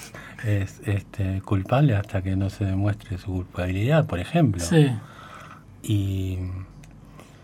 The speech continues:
Speaker 1: no sé, es, es muy fácil que cualquiera ahora agarra un micrófono y puede decir cualquier cosa de una persona y, y está, qué sé yo, ayer,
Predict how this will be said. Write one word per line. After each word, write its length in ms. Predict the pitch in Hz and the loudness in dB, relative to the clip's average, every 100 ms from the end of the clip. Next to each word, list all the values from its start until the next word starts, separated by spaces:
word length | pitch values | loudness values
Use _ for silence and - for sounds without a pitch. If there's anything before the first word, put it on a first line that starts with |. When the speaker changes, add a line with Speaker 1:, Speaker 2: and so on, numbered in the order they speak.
| - - - - - - - - 104 110 | -20 -20 -20 -20 -20 -20 -18 -16 -8 -4
Speaker 1:
no 140 | 101 | -4
sé, 300 | - 170 147 | -2 2 4
es, 60 | 110 - | 2 0
es 100 | 107 | 2
muy 180 | 113 135 | 4 4
fácil 380 | - 170 170 147 | 2 0 2 0
que 240 | 110 104 - - | 2 2 0 -6
cualquiera 460 | 101 95 170 156 123 | -4 -2 2 2 4
ahora 220 | 143 127 | 2 2
agarra 320 | 107 104 101 | 2 2 2
un 80 | 101 | 2
micrófono 560 | 98 - 196 - 120 101 | 0 0 0 2 4 4
y 340 | 98 92 92 82 - - - - | 2 0 0 -2 -6 -12 -12 -8
puede 240 | - 131 110 | -2 2 2
decir 400 | 95 - 156 - | 0 2 2 2
cualquier 340 | 98 - 170 | -2 0 0
cosa 300 | - 185 131 | 0 0 4
de 80 | 110 | 4
una 140 | 101 | 4
persona 500 | - 95 - 220 147 101 | 0 -4 0 2 4 2
y, 320 | 92 92 87 101 | 0 -4 -8 -8
y 80 | 98 | -8
está, 300 | - - 110 - - - - - - - - - | -6 -4 -4 -4 -16 -16 -16 -16 -18 -18 -20 -16
qué 80 | |
sé 140 | - 202 | -4 -2
yo, 140 | - | 2
ayer, 360 | 123 - 185 160 | 0 4 2 2